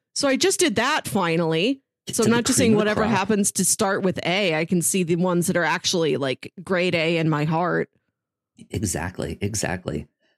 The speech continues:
Speaker 2: Uh, speaking of grade A in some people's ha-, ha-, ha-, hearts, the movie that we are talking ab-, ab-, ab-, about this week is the nineteen eighty-three sci-fi fantasy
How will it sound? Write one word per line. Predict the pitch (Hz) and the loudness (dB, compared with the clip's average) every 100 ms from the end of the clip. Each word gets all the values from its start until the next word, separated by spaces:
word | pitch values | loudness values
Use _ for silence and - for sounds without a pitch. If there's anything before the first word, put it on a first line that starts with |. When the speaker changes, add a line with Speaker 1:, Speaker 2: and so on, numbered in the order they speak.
| _ | _
Speaker 2:
Uh, | 110 110 110 110 113 | -4 -2 -2 -4 -4
speaking | - 220 220 233 | -2 -4 -2 0
of | 165 127 | 0 -2
grade | 107 127 143 147 - | -2 0 0 0 0
A | 127 175 | 0 0
in | 131 110 107 | 2 0 0
some | - 120 | 0 -2
people's | 117 131 107 92 | -2 0 0 -2
ha-, | - 113 87 _ | -4 -4 -6 _
ha-, | 117 104 - | -6 -6 -6
ha-, | - 110 98 - | -6 -4 -6 -6
hearts, | - 98 135 139 135 - | -6 -2 -2 -2 -4 -4
the | - 147 | 0 2
movie | 135 160 262 156 107 | 2 0 0 0 2
that | 139 117 | 0 0
we | 113 107 | 0 0
are | |
talking | 95 110 95 104 98 92 | -2 -4 -2 0 -2 -2
ab-, | 98 87 90 87 147 | -4 -2 -2 -2 -2
ab-, | 107 107 | -2 0
ab-, | 107 104 120 | 0 0 0
about | 101 143 90 104 - _ _ - | -2 -2 -4 -6 -10 _ _ -4
this | 120 - | -2 -2
week | 92 87 - - | -4 -4 -4 -2
is | 110 - | -2 0
the | 110 | 0
nineteen | 95 110 - - 143 143 143 131 _ - | 0 -2 -4 -6 -2 0 -2 -4 _ -2
eighty-three | 120 - _ 135 147 139 139 127 135 135 127 - _ - | -2 -4 _ 0 0 -2 -2 0 0 2 0 -2 _ -6
sci-fi | - - 147 156 156 135 135 | -4 -2 -2 -4 -4 -4 -4
fantasy | - 139 143 143 127 151 139 127 117 | -2 -2 0 0 0 0 0 0 -2